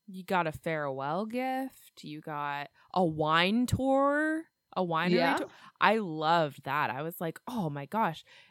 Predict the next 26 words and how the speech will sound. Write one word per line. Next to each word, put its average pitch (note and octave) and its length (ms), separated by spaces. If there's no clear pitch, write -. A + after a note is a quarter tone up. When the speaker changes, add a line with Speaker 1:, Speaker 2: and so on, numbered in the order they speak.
Speaker 1:
And G3+ 180
Keanu G#3+ 360
Reeves A#3 240
complaining F#3+ 640
about E3 400
drinking D#3+ 400
wine D#3 300
at D3+ 100
eleven D3+ 380
A D3 120
M. C#3+ 180
I D#3+ 100
was D#3 180
like, E3+ 320
"Okay, C3+ 400
guy, B2 300
get F3 240
off E3+ 220
your B2+ 140
high A2+ 220
horse B2 500
and E3 160
drink C3+ 280
your C3 100
freaking D3+ 300
wine." C3 460